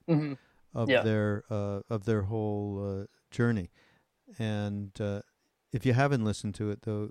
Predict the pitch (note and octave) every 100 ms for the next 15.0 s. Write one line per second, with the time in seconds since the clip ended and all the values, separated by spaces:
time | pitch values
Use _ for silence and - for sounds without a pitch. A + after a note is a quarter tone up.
0 | - - A2+ G#2 G#2 - G#2 G2+ G2+ A2
1 | G#2+ G2+ - - - - - - C3+ C3
2 | A#2 A2 A2+ G2 A2+ G#2 F#2+ F#2+ F2+ F#2
3 | G#2 - G2 G2+ G#2+ G2 - F2 - G#2
4 | F#2+ - _ _ _ _ - B2+ - E3
5 | B2+ C#3+ D3+ D3 C#3+ C#3 C#3 C3+ C3 B2+
6 | B2+ C#3 B2 - G#2 G2+ - G2 G2+ -
7 | G#2 - G2 G2 _ _ _ _ D#3 E3+
8 | D3 C3 C3 B2+ B2+ - - - A#2+ E3
9 | E3 E3 F3+ F#3 F#3+ A3+ C#4 D4+ E3+ F3+
10 | F#3 F3 F3+ G#3 G3 F3+ D#3 D3+ C3 C3+
11 | C#3 C#3 C3+ B2+ D3 D3 B2+ C3+ - -
12 | - _ _ _ _ _ _ _ _ _
13 | _ _ _ F3+ - G3 B3 C4 C4+ B3
14 | F#3 E3+ G#3+ G#3 F3+ G#3 G3 F3 D#3 C#3